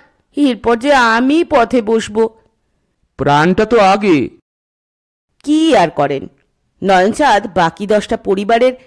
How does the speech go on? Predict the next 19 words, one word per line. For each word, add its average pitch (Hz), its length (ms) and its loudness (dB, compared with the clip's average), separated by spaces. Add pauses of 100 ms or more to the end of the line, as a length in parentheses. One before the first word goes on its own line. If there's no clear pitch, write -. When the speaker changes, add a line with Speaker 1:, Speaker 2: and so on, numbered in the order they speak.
(220)
Speaker 1:
যা 175 440 0
কিছু 294 300 -4
দেনার 254 400 -2
দায় 262 200 0
দখল 240 460 0
করেছিলেন, 254 680 -2 (420)
তা 180 140 0
সবই 165 420 -2
ফিরিয়ে 151 360 -6
দিলেন। 156 340 -10 (600)
মনটা 190 380 -2
একটু 254 240 -4
দমে 208 400 -4
গেল 233 260 0
বটে, 302 400 0 (460)
কিন্তু 208 440 -4 (320)
ঘুমটা 247 640 -2
হলো 160 280 -4
রাত্রে। 135 460 -8